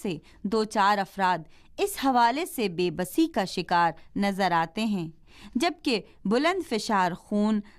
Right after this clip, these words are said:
ڈائبٹیز، معدے، جگر کی بیماری، سانس یا گردے کی تکلیف میں مبتلا افراد بھی تھوڑی سی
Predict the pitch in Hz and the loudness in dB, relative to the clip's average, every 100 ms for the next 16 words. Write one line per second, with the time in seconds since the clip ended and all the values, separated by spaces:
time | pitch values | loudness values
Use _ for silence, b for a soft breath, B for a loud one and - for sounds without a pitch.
0 | B 190 196 190 180 185 214 208 190 - | B 2 2 2 -4 -4 -2 -2 -4 -8
1 | b 220 233 226 190 220 196 - - 196 | b 2 2 2 0 0 -2 -8 -10 -2
2 | 233 240 330 392 302 208 214 196 185 180 | 0 2 2 2 0 0 0 2 2 0
3 | 180 165 _ - - 240 294 294 208 180 | -4 -10 _ -8 0 2 2 0 -4 -4
4 | 175 185 175 311 294 240 - 185 196 220 | -2 -2 0 -2 0 -2 -2 -4 -2 0
5 | 330 - 214 202 190 185 - 190 180 - | 0 0 0 2 0 -4 -4 0 0 0
6 | 180 - 175 175 151 180 202 202 B B | -6 -2 0 0 -2 -4 -2 -4 B B
7 | B - 302 349 381 - | B 0 2 2 0 0